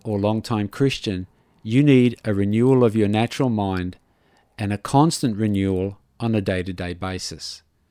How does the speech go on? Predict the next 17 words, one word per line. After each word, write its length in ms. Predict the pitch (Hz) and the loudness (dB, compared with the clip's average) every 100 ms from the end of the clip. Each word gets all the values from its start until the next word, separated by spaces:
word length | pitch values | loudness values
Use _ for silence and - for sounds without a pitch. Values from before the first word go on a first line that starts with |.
| _ _ _ _ | _ _ _ _
You 140 | 101 104 | -6 -2
need 180 | 117 | 0
a 60 | 104 | -2
good 380 | 98 117 107 101 _ - | 0 0 0 -4 _ -10
rewiring, 1000 | 95 120 143 127 113 107 107 107 107 101 _ _ _ - | 2 4 6 4 2 2 0 -2 -4 -8 _ _ _ -8
cleansing, 600 | - 131 127 117 123 123 | 0 2 2 2 0 -2
and 200 | 113 101 | -4 -2
godly 500 | 107 113 117 113 107 - - | 0 0 0 0 -2 -8 -6
brainwashing 840 | 104 120 165 147 107 92 - 101 | 0 2 2 2 0 -2 -4 -6
of 120 | 98 90 | -6 -2
the 120 | 101 | 2
old 260 | 117 143 | 4 2
thoughts 380 | - 120 110 104 | 0 -2 -2 -2
of 120 | 101 | -6
the 160 | 90 101 | -2 2
old 260 | 127 156 147 | 4 4 2
person 520 | 113 107 - 104 | -4 -4 -6 -8